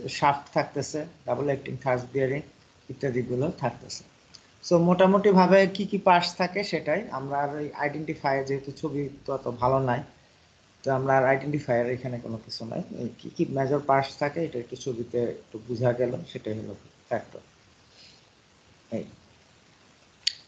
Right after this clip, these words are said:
তারপর হচ্ছে ফ্লো পাথটা বলতেছে। ফ্লো path, আহ, আমাদের যে, যেমন আমরা দেখলাম যে আগের কম্প্রেসরের মধ্যে interstice কুলিং একটা important। So এখানে হচ্ছে,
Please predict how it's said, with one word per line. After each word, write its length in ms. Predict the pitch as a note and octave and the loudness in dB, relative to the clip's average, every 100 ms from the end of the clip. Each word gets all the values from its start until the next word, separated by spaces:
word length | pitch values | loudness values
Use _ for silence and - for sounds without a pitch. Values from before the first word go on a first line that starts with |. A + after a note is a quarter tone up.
| _ _ | _ _
তারপর 300 | D3 D3 F3 | 4 4 4
হচ্ছে 200 | F3+ G#3 | 2 2
ফ্লো 300 | G3+ E3+ E3+ | 0 4 6
পাথটা 500 | D#3+ D3+ C#3 - C3+ | 6 4 2 2 0
বলতেছে। 520 | B2+ A#2+ B2 B2 - | 0 -2 -4 -4 -6
ফ্লো 440 | A3 - - E3 E3+ | -8 -10 -4 0 2
path, 260 | E3+ E3 - - - _ C3 | 4 4 2 -10 -20 _ 0
আহ, 580 | C3+ B2+ B2 A2+ D2+ | 2 2 2 0 -4
আমাদের 400 | A2+ C3+ C3+ C3 | -6 -4 -4 -4
যে, 200 | C3 C3+ C3 - A#2+ | -2 -2 -2 -8 -8
যেমন 380 | C3+ B2+ C3+ F#2 | -6 -4 -6 -6
আমরা 420 | B2+ C3 B2+ - - C3+ | -4 0 0 0 -6 -8
দেখলাম 400 | B2 B2 A#2+ A2+ | -6 -4 -4 -4
যে 120 | A2+ | -4
আগের 320 | - A#2+ C3+ | -4 -2 -2
কম্প্রেসরের 640 | B2+ B2 A#2+ A#2+ - A#2+ A#2+ | 0 -2 -2 -4 -2 -2 -2
মধ্যে 320 | A#2+ G#2+ B2+ | -2 -2 -4
interstice 680 | C3 B2+ A#2+ - - A2+ - | -4 -6 -4 -4 -4 -6 -6
কুলিং 260 | B2 A#2 A#2 | -4 -2 -2
একটা 220 | A2 A#2 | -4 -4
important। 520 | G#2+ G#2 A2 A2 C#3+ - - - _ - | -6 -4 -4 -2 -6 -8 -20 -20 _ -8
So 80 | - | 0
এখানে 340 | C3+ C3 D3+ D3+ | 2 4 6 6
হচ্ছে, 420 | D3 C#3+ E3 | 4 4 4